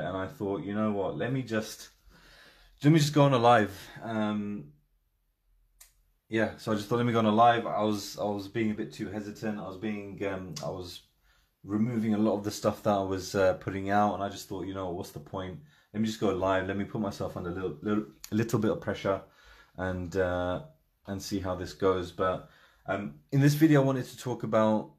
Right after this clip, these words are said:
um, the different types of recruitment. No, sorry, that was my cat. So I wanna tell you about the different types of recruitment that we have, uh, in the world.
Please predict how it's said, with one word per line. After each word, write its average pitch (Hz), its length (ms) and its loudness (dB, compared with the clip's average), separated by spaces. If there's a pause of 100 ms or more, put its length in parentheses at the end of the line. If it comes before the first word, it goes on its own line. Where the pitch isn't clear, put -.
um, 95 640 -2
the 107 240 -2
different 113 500 -4
types 110 360 -2
of 90 120 -12
recruitment. 85 560 -6 (4000)
No, 131 380 0 (360)
sorry, 101 260 0
that 107 120 4
was 104 100 0
my 101 140 -8
cat. 92 400 -4 (520)
So - 120 0
I 120 80 6
wanna 123 100 0
tell 147 140 8
you 147 60 10
about 131 180 6
the 120 80 -4
different 123 340 -2
types 123 320 2
of 107 260 -2
recruitment 101 920 -4
that 98 260 -6
we 95 300 -12
have, 98 320 -8 (520)
uh, 92 320 -4
in 95 160 -8
the 87 60 -6
world. 147 340 6